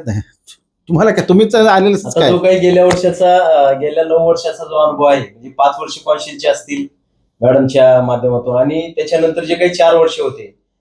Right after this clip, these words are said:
Speaker 2: त्या चार वर्षाचा जो काही गॅप होता, म्हणजे कौन्सिल नव्हती, म्हणजे पाच वर्षामध्ये, अ, जो काही निधी इकडे आम्हाला प्रभागामध्ये आणता आला नाही, तो मागच्या चार वर्षामध्ये आम्ही तो निधी आणला.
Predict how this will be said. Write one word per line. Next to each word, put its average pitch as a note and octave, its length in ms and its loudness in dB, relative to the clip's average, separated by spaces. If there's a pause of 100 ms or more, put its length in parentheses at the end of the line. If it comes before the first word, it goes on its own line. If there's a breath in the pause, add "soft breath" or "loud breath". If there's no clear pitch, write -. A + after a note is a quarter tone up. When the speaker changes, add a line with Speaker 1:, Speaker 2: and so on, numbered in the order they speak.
(160)
Speaker 2:
त्या A#2+ 100 -18
चार E3 220 4
वर्षाचा F3 380 -2
जो F#3 140 -2
काही F3+ 160 0
गॅप D#3+ 280 0
होता, C#3 360 -4 (180)
म्हणजे B2+ 160 -12
कौन्सिल E3 400 2
नव्हती, B2+ 420 0 (320)
म्हणजे C#3+ 420 -4
पाच F#3+ 340 0
वर्षामध्ये, G3+ 680 2
अ, D#3+ 280 4
जो D#3+ 180 -4
काही F#3 180 0
निधी F#3+ 520 -4
इकडे - 280 -4
आम्हाला D#3+ 400 4
प्रभागामध्ये D#3 640 0
आणता C#3+ 260 0
आला C#3 120 2
नाही, A#2+ 180 -4
तो E3 600 -2 (480)
मागच्या C#3+ 320 0
चार F3 260 4
वर्षामध्ये F3 460 0
आम्ही F3 160 0
तो E3+ 100 -8
निधी D3+ 240 -4
आणला. A2+ 300 -2